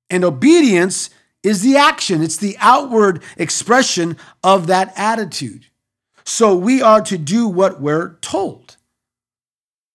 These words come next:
Friends, a-, as cruel and as ruthless and as evil and unjust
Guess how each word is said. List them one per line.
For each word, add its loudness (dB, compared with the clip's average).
Friends, 0
a-, 2
as 2
cruel 2
and -2
as -2
ruthless 0
and -4
as 0
evil 2
and 0
unjust -2